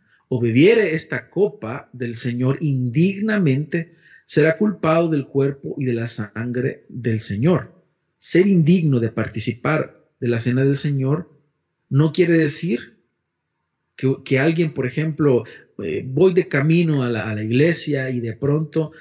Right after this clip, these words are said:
me vino un pensamiento, un pensamiento pecaminoso, y por eso ya de-, ya soy indigno y debo de abstenerme de participar de la cena del Señor.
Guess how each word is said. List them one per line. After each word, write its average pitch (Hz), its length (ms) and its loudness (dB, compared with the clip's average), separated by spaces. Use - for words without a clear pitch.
me 131 180 0
vino 165 200 4
un 160 100 0
pensamiento, 143 880 -2
un 127 120 -8
pensamiento 143 600 2
pecaminoso, 127 1000 -2
y 143 120 2
por 139 180 2
eso 156 160 2
ya 139 320 2
de-, 156 300 0
ya 139 160 0
soy 156 240 0
indigno 131 680 -4
y 120 120 -6
debo 127 220 0
de 143 100 2
abstenerme 127 580 -4
de 127 80 -4
participar 117 720 -6
de 127 60 -2
la 120 80 -2
cena 107 200 -8
del 104 140 -6
Señor. 156 520 -4